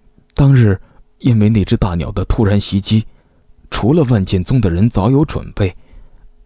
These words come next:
可以从容不迫的撤退之外，其他人都是根本没有半点的准备，可以说是四散逃脱，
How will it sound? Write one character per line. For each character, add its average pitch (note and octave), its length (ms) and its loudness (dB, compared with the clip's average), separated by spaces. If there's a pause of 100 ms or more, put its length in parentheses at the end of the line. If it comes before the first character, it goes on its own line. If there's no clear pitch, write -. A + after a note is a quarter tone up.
(520)
可 B2 160 0
以 F#2 140 0
从 B2 240 -2
容 A#2 120 2
不 - 160 0
迫 G#2+ 240 -2
的 - 200 -8 (260)
撤 - 220 -4
退 A#2 200 0
之 - 140 -6
外， D#2+ 260 -8 (720)
其 - 220 -8
他 F3 200 -4
人 B2 280 0 (540)
都 F3+ 180 -2
是 B2 140 -2
根 G3 180 0
本 F#2 160 0
没 F#2+ 140 -2
有 C#3 120 -2
半 F3 240 0
点 - 140 -4
的 G#2 80 -6
准 - 240 -8
备， - 220 -4 (760)
可 - 160 -2
以 E2+ 140 -2
说 A#2 200 -2
是 G2+ 280 -2 (840)
四 - 220 -2
散 G#2 200 -2
逃 - 240 -4
脱， D#3 260 -2